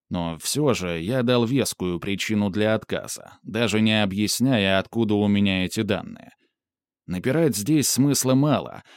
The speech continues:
а другого повода использовать меня в своих целях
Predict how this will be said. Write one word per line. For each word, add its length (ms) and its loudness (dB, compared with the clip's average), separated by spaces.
а 260 -2
другого 500 2
повода 500 2
использовать 680 0
меня 280 2
в 80 -6
своих 380 -2
целях 520 0